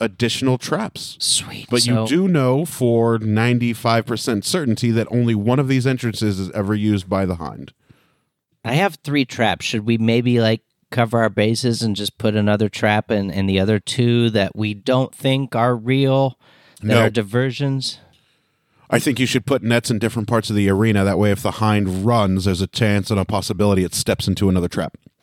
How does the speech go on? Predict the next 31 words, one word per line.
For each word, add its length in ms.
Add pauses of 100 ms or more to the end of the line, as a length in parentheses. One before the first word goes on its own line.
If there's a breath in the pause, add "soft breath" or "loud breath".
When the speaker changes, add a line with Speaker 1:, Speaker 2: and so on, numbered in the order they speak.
(200 soft breath)
Speaker 1:
Think 260
of 140
where 120
we're 120
going 180
to 60
be 80
battling 460
this 140
Hind 300
if 100
there 200
is 100
a 60
battle. 340 (500 soft breath)
Think 200
of 100
the 180
area 360
that 140
we 120
have 200
around 340
us. 180
We 140
know 260
only 220
this 220
entrance 380
is 220 (560)
good 340